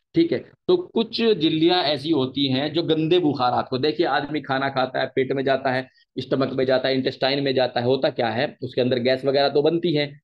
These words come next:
ठीक है, बुखारात तो बनते हैं, तो वो जो गैस वगैरह बनते हैं ये दिल तक ना असर करें, ये फेफड़ों तक ना असर करें, इसके लिए क्या हुआ, रब ने बड़ी शानदार बनाया इंसान को। कैसे कि जो स्टमक है, जो स्टमक है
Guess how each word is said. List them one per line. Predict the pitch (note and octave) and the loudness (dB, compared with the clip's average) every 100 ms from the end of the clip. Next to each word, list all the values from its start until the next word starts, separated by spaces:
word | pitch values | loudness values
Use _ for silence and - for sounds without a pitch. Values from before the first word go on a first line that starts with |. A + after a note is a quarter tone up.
| _ _ | _ _
ठीक | E3+ E3+ | 0 2
है, | C3+ A#2+ | 2 0
बुखारात | B2 C3 C3 C#3 - | -2 0 0 0 0
तो | C#3 | 2
बनते | D#3 E3 E3 | 2 2 2
हैं, | D3 C3+ C3+ _ - | 0 -4 -8 _ -2
तो | E3+ | 2
वो | D#3+ | 4
जो | F#3+ G#3 | 4 4
गैस | E3+ F3 F3 | 2 2 2
वगैरह | E3 E3 E3 | 2 2 2
बनते | D#3 C#3+ C#3+ | 0 0 0
हैं | C#3 D#3+ | 2 2
ये | D3+ F3+ | 2 2
दिल | C#3+ E3 F3 E3 - | 4 2 4 2 0
तक | F#3 | 0
ना | F3+ E3+ | 0 0
असर | D#3 D#3 | 0 0
करें, | C3 C3 C3+ E3 - _ - | 0 0 2 0 -4 _ 0
ये | E3 | 2
फेफड़ों | E3 D#3 D#3+ E3+ F#3 | 4 2 4 4 2
तक | F#3 E3 | 0 -2
ना | D3 C#3 | -2 0
असर | C3 C3+ | 0 -2
करें, | B2 C3+ D3 | 0 -2 0
इसके | D3 - | -2 0
लिए | D#3+ D3+ | 0 0
क्या | D3 C#3 | 0 2
हुआ, | C3 C3+ E3+ E3+ _ - | 4 4 2 -2 _ -6
रब | C#3+ D3+ | -4 -2
ने | D#3 B2 | -4 -4
बड़ी | B2 F3+ F3 | 0 2 0
शानदार | D#3+ D3 D3 C#3+ C#3 | -2 -2 0 0 2
बनाया | C3 B2+ B2 | 2 2 2
इंसान | B2 A#2+ B2 A#2+ | 0 0 0 0
को। | A#2 D#3+ E3+ - - | 2 0 0 -8 -2
कैसे | D#3 D#3+ D3+ G3 G#3+ _ _ | 0 0 0 -2 -2 _ _
कि | F3+ G3 - _ _ _ | 0 0 -6 _ _ _
जो | C3+ A2 A#2+ F#3 - | -20 -4 2 2 2
स्टमक | F3 - F#3 G3 - | -6 -4 0 0 0
है, | C3 D3+ - _ _ - | 0 0 -4 _ _ 0
जो | E3 F3+ | 2 2
स्टमक | F3+ E3+ E3 E3+ | 0 0 0 0
है | C#3+ D#3 E3+ | 0 0 -2